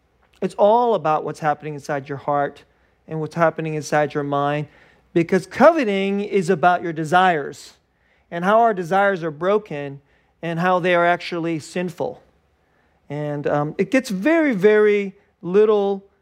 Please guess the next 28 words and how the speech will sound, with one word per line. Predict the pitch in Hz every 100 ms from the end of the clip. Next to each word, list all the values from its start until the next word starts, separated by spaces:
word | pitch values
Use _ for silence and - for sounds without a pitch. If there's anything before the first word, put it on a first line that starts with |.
| _ _
attention | - - 233 240 - 147 135 123 _ _
here | 175 202 196 190
in, | 180 170 175 165
in | 165 160
our | 151 156
modern | 170 180 190
secular | - 180 175 165 160
world. | 156 160 165 165 _ _ _ -
It's, | 196 -
it's | 226
not | 262 339
even | 359
a | 208
word | 170 233 247
we | 190
really | 214 202
use, | 165 151 247 208 135
coveting, | - - 226 226 - 147 135 117 _ _
covetousness, | - 202 220 226 165 - 165 143 - - - _ _ _ _
do | 190
not | 220 214 202
covet. | - 214 208 165 - - _ _ _ _ -
Um, | 151 156 151 _ _ _ _
but | 208 220
it | 262 247
is | 202
so | - - 277 294 247 175 165 156
important, | - 165 254 269 -